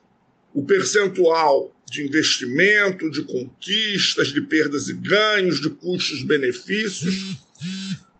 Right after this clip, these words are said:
porque nós vamos ter que administrar esse processo. Paulo, o apóstolo, ele nos diz:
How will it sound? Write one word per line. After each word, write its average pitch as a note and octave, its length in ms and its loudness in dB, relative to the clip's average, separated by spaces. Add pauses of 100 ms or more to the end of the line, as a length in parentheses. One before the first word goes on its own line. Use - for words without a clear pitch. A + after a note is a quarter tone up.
(420)
porque B3 380 2
nós A3 640 2 (160)
vamos A#3 600 2
ter A3 220 4
que A3 100 0
administrar F#3 1000 2
esse - 240 0
processo. D#3 880 0 (640)
Paulo, G#3+ 680 4 (400)
o D3+ 100 4
apóstolo, - 920 2 (1040)
ele G3+ 300 2
nos A3+ 240 -2
diz: F#3 600 -2